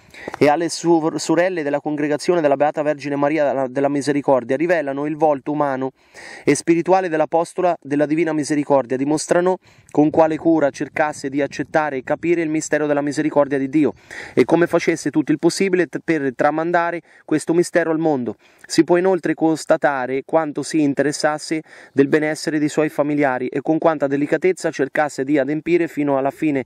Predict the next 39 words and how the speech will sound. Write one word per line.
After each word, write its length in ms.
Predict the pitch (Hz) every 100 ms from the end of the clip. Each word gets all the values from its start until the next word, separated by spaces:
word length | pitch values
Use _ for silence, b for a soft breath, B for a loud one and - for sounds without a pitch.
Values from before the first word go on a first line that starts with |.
| B B B
la 120 | -
volontà 380 | 135 160 165 170
di 140 | 156 139
Dio, 240 | 127 127
possedendo 560 | 143 147 165 170 151 143
la 80 |
grazia 380 | 147 160 170 175
di 80 | 156
una 140 | 147
profonda 440 | 143 151 - 151 139
vita 220 | 147 143
interiore, 560 | 139 147 160 170 175 175 B B B B B -
invitava 800 | 135 147 143 165 165 165 175 185 - _
le 160 | - 139
consorelle 680 | 160 160 - 175 170 165 170
a 60 | 165
seguire 420 | - 170 160 151
coraggiosamente 760 | 143 156 151 170 180 151 147
Cristo. 440 | 143 127 120 - 120 _ _ _ _ _ _ _ _ _ _ - -
Eh? 180 | 147 147 B B B
E 100 | 139
una 140 | 156
miseria 280 | 151 143 156
quanto 260 | 156 147 139
c'è 160 | 143
da 100 | 139
leggere, 380 | 139 131 110 127
c'è 120 | 120
da 80 | 151
leggere 260 | 165 151 175
un 60 |
bel 120 | 175 175
po', 160 | 160
non 100 | 143
finisce 360 | 139 160 160 180
più, 180 | 156 127
comunque 420 | 151 131 151 135
finisce 440 | - 156 165 -
qualcosa, 500 | 139 151 190 143 101